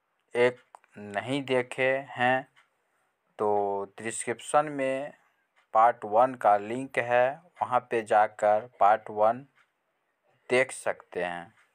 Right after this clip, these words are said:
तो चलते हैं क्वेश्चन की ओर। पहला क्वेश्चन है आज का, शिक्षा के उद्देश्यों में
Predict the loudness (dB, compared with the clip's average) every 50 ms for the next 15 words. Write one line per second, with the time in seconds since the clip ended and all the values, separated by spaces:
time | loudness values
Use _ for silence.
0 | _ _ _ _ -20 -20 -20 -20 -20 _ -20 -20 _ _ _ _ _ _ _ _
1 | _ _ _ _ _ _ _ _ _ _ _ _ _ _ _ _ _ _ _ _
2 | _ _ _ _ _ _ _ _ -20 _ _ _ _ _ _ _ _ _ _ _
3 | _ _ _ _ _ _ _ _ _ -6 -4 -2 -2 -2 -4 -6 -8 -10 _ _
4 | _ _ _ _ _ _ _ _ _ _ _ _ _ -2 0 0 0 0 0 2
5 | 2 2 2 2 -2 -4 -4 -6 -10 _ _ _ _ _ _ _ _ _ _ _
6 | _ _ _ -8 -6 -6 -4 -4 0 2 2 2 2 0 -4 -2 2 4 4 4
7 | 4 2 0 -6 _ _ _ _ _ _ _ _ _ _ _ _ _ _ _ _
8 | _ _ _ _ _ _ _ _ _ _ _ _ _ _ _ _ _ _ _ _
9 | _ _ _ _ 0 2 2 4 4 2 2 0 -2 -6 -6 -4 -2 -2 0 0
10 | -2 0 2 4 4 4 4 2 2 -2 0 2 2 2 2 0 -4 _ _ _
11 | _ _ _ -20 _ _ _ _ _ -8 -8 -8 -8 -8 -6 -2 0 -2 -2 -2
12 | -2 -2 -2 -2 -4 -6 -8 -4 0 0 0 0 0 2 2 2 2 2 0 -2
13 | -2 -2 -4 -8